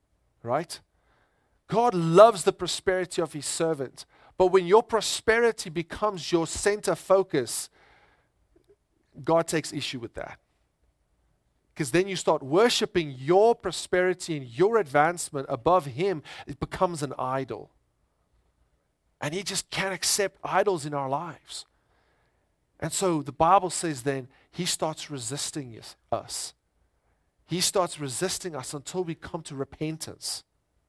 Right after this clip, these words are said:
so that he can be the number one in our lives. So let me say this in Mark,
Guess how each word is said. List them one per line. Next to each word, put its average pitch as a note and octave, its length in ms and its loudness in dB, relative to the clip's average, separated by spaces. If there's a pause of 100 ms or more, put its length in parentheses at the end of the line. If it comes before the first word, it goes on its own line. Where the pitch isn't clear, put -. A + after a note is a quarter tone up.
(1080)
so - 180 -12
that C#3 160 -4
he E3+ 200 -6
can D#3+ 200 -10
be C3+ 120 -6
the C3 100 -6
number B2+ 240 -8
one D3+ 280 -8
in C3+ 100 -8
our A#2+ 160 -8
lives. C3 500 -10 (2750)
So - 120 -8
let E3+ 60 2
me F#3 80 -4
say F#3+ 220 4
this C#3 360 0
in D3 140 -10
Mark, D3 380 4